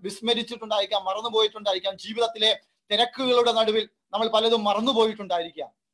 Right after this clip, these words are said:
അവയൊക്കെ ഒന്ന് ഓർത്തെടുക്കുവാൻ ഈ ഒരു അവസരങ്ങൾ കഴിയട്ടെ എന്ന് ഞാൻ ആഗ്രഹിക്കണം. ഞാൻ വേഗത്തിൽ മടങ്ങി വരാം. അപ്രകാരമുള്ള യോഹന്നാന്റെ ജീവിത അനുഭവങ്ങളുടെ ആഴത്തിൽ നിന്നുകൊണ്ട് യോഹന്നാൻ ഇവിടെ ഈ ആറാം അധ്യായത്തിലേക്ക് വരുമ്പോൾ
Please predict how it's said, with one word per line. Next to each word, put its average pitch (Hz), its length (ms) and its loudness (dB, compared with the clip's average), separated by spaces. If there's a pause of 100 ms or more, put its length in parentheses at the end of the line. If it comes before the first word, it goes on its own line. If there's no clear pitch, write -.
(120)
അവയൊക്കെ 226 360 0
ഒന്ന് 220 160 0
ഓർത്തെടുക്കുവാൻ 214 800 2 (300)
ഈ 208 120 0
ഒരു 214 140 4
അവസരങ്ങൾ 202 640 0 (400)
കഴിയട്ടെ 214 420 0
എന്ന് 196 260 -2
ഞാൻ 190 220 -2
ആഗ്രഹിക്കണം. 175 640 -6
ഞാൻ 226 220 4
വേഗത്തിൽ 233 300 4
മടങ്ങി 226 300 -2
വരാം. 202 280 0 (540)
അപ്രകാരമുള്ള 240 680 2
യോഹന്നാന്റെ 233 520 2
ജീവിത 220 380 -4
അനുഭവങ്ങളുടെ 220 920 -2
ആഴത്തിൽ 214 460 -4
നിന്നുകൊണ്ട് 196 380 -6 (720)
യോഹന്നാൻ 240 500 2
ഇവിടെ 226 500 0
ഈ 214 80 -2
ആറാം 233 340 4
അധ്യായത്തിലേക്ക് 220 760 0
വരുമ്പോൾ 202 500 -2